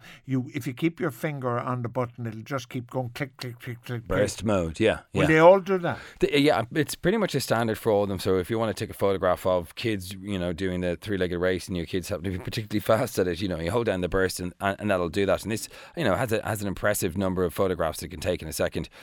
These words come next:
Speaker 2: Uh, generally, when you, you buy six hundred euro, you get a lot for those. It also, um, does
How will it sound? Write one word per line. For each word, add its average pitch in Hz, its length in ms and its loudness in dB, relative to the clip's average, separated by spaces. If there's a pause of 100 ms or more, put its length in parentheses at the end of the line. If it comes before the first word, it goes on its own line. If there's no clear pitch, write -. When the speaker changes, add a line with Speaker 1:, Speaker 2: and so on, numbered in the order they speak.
(200)
Speaker 2:
Uh, 82 140 -6
generally, 98 280 0
when 87 140 0
you, 87 100 -2
you 98 160 -4
buy 90 300 0
six - 240 -8
hundred 78 220 -8
euro, 80 180 -2
you 78 80 -4
get 82 140 -4
a 85 40 -2
lot 80 180 -2
for - 80 -10
those. 85 260 -2 (200)
It 113 120 -2
also, 151 460 2
um, 107 400 -2 (120)
does 101 320 2